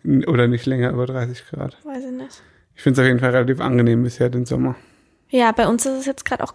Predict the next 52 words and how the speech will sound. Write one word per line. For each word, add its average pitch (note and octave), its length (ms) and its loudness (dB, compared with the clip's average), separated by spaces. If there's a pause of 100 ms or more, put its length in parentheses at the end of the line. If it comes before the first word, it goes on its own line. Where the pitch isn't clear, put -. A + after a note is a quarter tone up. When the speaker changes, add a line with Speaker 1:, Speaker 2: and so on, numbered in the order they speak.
Speaker 2:
viel C4 200 -2
kühler C4 280 -2
als - 100 -6
bei - 140 -6
meinen A#3+ 180 -4
Eltern B3+ 280 -6
grad B3 180 -8
eben, A#3+ 280 -6
gell? B3 140 -6 (500)
Speaker 1:
Äh, C3 560 2
hier C3+ 140 2
drin C#3 300 0
jetzt? B2 140 -6
Speaker 2:
Ja. B3+ 260 -2 (680)
Speaker 1:
Ja, C3 120 4
das D3+ 140 2
stimmt. B2+ 300 -2 (360)
Speaker 2:
Wir C#4 80 4
sind D4+ 180 4
heute C#4+ 300 6
aus - 80 -2
dem B3+ 80 -2
Allgäu E4 320 2
zurückgekommen. F4 720 0
Das - 140 -2
heißt, C4+ 160 0
die C#4 40 -2
Folge C4 280 0
ist - 80 -6
wieder C4 160 2
sehr B3+ 180 0
spontan. C#4 440 0
Ihr C4+ 140 0
hört B3+ 200 2
die C4+ 100 -2
direkt B3+ 480 -2
morgen. A3 480 0
Also - 200 0
es A#3+ 80 -10
ist - 100 -12
jetzt B3+ 240 0
Montagabend C4+ 800 0
und C4 60 -4
ihr B3+ 140 0
hört A#3 200 -4
die A#3+ 60 -10
Folge, A3 440 -2
wenn A3 140 4
ihr A3+ 80 0
sie G#3+ 100 0
direkt G#3+ 400 -4
hört, - 240 -4